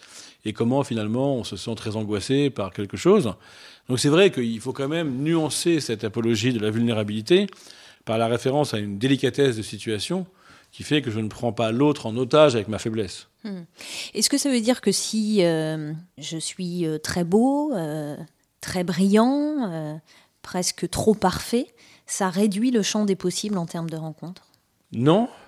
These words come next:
Speaker 1: parce que je peux être, euh, en apparence beau, euh, brillant et parfait, et, euh, être capable, euh, de montrer, enfin de laisser sentir la vérité,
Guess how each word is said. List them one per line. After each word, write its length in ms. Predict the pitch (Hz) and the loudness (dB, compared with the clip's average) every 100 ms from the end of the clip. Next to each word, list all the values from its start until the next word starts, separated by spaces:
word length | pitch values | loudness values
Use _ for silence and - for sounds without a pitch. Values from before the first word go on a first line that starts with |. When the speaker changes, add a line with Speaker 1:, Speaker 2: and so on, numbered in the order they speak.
| - _ | -20 _
Speaker 1:
parce 180 | 120 107 | -2 2
que 100 | 135 | 2
je 120 | 117 | 2
peux 220 | 110 135 | 4 6
être, 240 | 131 - 113 | 6 4 -2
euh, 380 | 104 101 98 98 - - - - | -2 -2 -4 -6 -8 -20 -12 -6
en 60 | |
apparence 640 | 117 123 123 170 - - - _ _ | -2 4 6 4 2 -8 -16 _ _
beau, 480 | 110 113 135 147 123 | -4 2 4 6 4
euh, 80 | 101 | 2
brillant 360 | 107 120 127 | 0 0 0
et 60 | 113 | -2
parfait, 440 | 101 95 - 180 233 _ _ - - - - _ _ _ | -4 -6 -2 -2 -4 _ _ -20 -20 -20 -20 _ _ _
et, 260 | - 131 131 | 4 8 8
euh, 240 | 110 107 117 | 6 2 -4
être 160 | 113 | -4
capable, 600 | - 110 147 165 160 117 | -2 2 4 4 4 -2
euh, 580 | 104 98 98 98 95 95 95 - - _ _ _ | -4 -4 -6 -6 -6 -8 -10 -20 -20 _ _ _
de 440 | 113 104 117 110 104 | -8 0 0 2 -2
montrer, 560 | 104 110 - 151 175 151 | -4 -6 0 2 4 0
enfin 120 | 101 | -4
de 80 | 104 | -6
laisser 240 | 101 113 | -4 -4
sentir 320 | 110 104 139 | -2 0 0
la 80 | 110 | 2
vérité, 420 | 110 110 117 151 | 0 0 0 0